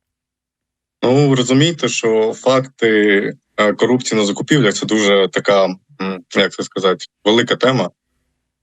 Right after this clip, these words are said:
Я думаю, що кожній людині, яка так чи інакше зустрічається з, е, або з військовослужбовцями, або з Міністерством оборони, або з будь-якими іншими міністерствами,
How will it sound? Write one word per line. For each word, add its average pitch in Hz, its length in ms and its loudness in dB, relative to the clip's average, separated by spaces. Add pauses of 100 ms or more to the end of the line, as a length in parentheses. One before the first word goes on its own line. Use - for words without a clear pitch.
(720)
Я 113 100 4
думаю, 127 180 2
що 131 120 -4
кожній 107 380 0
людині, 113 400 2
яка 95 480 0
так 98 200 -2
чи - 160 -6
інакше 98 300 -2
зустрічається 90 840 -2
з, 90 100 -4
е, 90 440 2
або 90 300 -4
з - 100 -18
військовослужбовцями, 104 760 0
або 95 100 2
з 90 200 -2
Міністерством 95 560 -2
оборони, 107 420 0
або 92 360 -2
з - 60 -8
будь-якими 101 500 -2
іншими 127 280 0
міністерствами, 104 680 -2